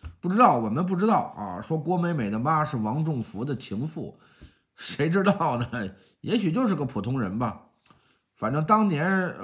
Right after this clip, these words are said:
包养那个郭美美的，不是跟红十字会有关系的一个商人吗？叫王军啊。说传说是王震的儿子，那不是，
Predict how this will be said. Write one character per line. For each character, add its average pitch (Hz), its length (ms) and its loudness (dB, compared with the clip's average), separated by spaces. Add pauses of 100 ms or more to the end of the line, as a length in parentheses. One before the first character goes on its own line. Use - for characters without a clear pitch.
(100)
包 185 240 6
养 113 260 0
那 131 140 -2
个 110 180 -2
郭 147 180 -2
美 151 140 -2
美 107 220 -2
的， 107 60 -2
不 110 140 -6
是 135 120 -2
跟 147 200 -2
红 135 220 -4
十 151 100 -2
字 156 120 -4
会 160 200 -2
有 98 140 -2
关 151 320 -2
系 139 80 -4
的 104 300 -6 (340)
一 120 160 0
个 131 100 2
商 175 380 2
人 95 100 -2
吗？ 104 120 -2
叫 110 100 -2
王 101 300 -2
军 160 280 -2 (440)
啊。 113 180 -4
说 156 140 0
传 143 340 0
说 151 180 0
是 139 60 -2
王 117 300 0
震 180 180 0
的 101 60 -4
儿 76 160 -6
子， 101 160 -6
那 190 100 0
不 110 160 -4
是， 123 320 -6